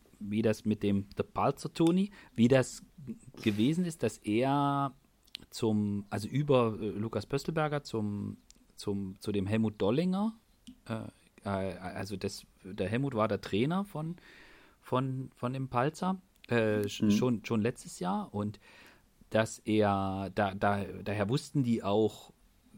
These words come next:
Speaker 1: welches, welches Potenzial er hat und man konnte auch sehen und ich hab, hab da auch mit, äh, Helmut Dollinger drüber gesprochen und, äh, dass, dass man gesehen hat, was er kann, was er, wie er sich auch, also sind ja Leistungen beim Skibergsteigen ist ja was anderes als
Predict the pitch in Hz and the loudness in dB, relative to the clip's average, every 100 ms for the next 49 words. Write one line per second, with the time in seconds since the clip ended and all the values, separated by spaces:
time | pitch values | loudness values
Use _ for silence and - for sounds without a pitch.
0 | - - 92 87 101 107 107 104 - - | -20 -14 -12 -10 -4 -2 0 -4 -8 -4
1 | 101 98 - 107 101 95 98 107 139 139 | -2 -2 -2 -2 0 -2 0 0 0 0
2 | 156 113 104 101 98 95 110 110 101 107 | -2 -2 -6 -4 -8 -6 -6 -6 -6 -2
3 | 135 160 110 95 101 - 107 110 92 92 | -2 -2 -4 -6 -6 -6 -6 -2 -2 -2
4 | 107 - - 104 98 110 107 107 127 120 | -4 -8 -6 -4 -2 -4 -2 -2 -2 -4
5 | 110 110 107 - 110 135 156 - _ _ | -4 -4 -4 -6 -4 -4 -4 -10 _ _
6 | _ _ _ _ _ _ - - 214 202 | _ _ _ _ _ _ -8 0 0 0
7 | - - - - 107 98 - 113 - - | -6 -20 -16 -2 2 2 2 0 -2 -14
8 | 104 - 117 127 117 107 110 151 160 131 | -12 -4 0 4 4 4 4 6 4 2
9 | 95 120 - - 104 95 110 135 208 113 | 0 0 -2 0 2 2 2 0 2 -2
10 | - 107 104 104 104 98 92 - 98 98 | -2 0 0 0 -2 -2 -4 -2 -2 -2
11 | - - - - - - 98 92 90 _ | -8 -20 -20 -20 -20 -6 -4 -4 -12 _
12 | _ _ _ _ - 95 92 - 107 101 | _ _ _ _ -14 -12 -12 -6 -2 0
13 | 95 104 - 127 120 107 101 101 120 131 | 2 0 0 0 0 2 0 0 -2 -4
14 | 131 - 127 127 113 - 107 95 95 110 | -6 -6 -4 -4 -6 -4 -2 -2 -4 -6
15 | 123 117 110 101 - | -4 -6 -6 -8 -10